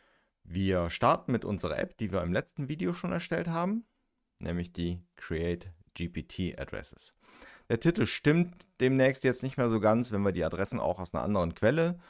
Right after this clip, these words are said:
bekommen, aber grundsätzliche Züge von dieser Applikation, die können wir auch weiterverwenden und müssen dafür nichts Neues machen.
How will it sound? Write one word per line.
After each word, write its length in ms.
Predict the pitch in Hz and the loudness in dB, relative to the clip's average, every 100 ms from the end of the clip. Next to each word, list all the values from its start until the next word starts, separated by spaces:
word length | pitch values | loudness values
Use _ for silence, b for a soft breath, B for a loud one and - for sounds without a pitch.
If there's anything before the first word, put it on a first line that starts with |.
| B | B
bekommen, 520 | 110 - 123 120 131 B B B | -6 2 2 2 -6 B B B
aber 460 | - 90 95 95 | 0 4 6 6
grundsätzliche 840 | - 90 101 160 139 117 - 107 - | 2 2 4 4 2 -2 -2 -4 -4
Züge 640 | - 123 123 113 110 107 | -2 0 4 4 4 2
von 320 | - 101 101 | 0 0 2
dieser 240 | 95 90 95 | 0 0 0
Applikation, 640 | - 92 87 87 107 117 | -2 -2 -2 -2 0 0
die 80 | 95 | 0
können 200 | 101 113 | 2 4
wir 40 | |
auch 140 | 92 85 | 4 6
weiterverwenden 640 | 98 117 95 82 95 87 | 4 4 -2 0 0 0
und 160 | 85 67 | -4 -4
müssen 220 | 87 90 | -6 -4
dafür 200 | 80 78 | -6 -4
nichts 240 | 76 - | -6 -6
Neues 260 | 82 78 - | -6 -6 -6
machen. 200 | - _ | -18 _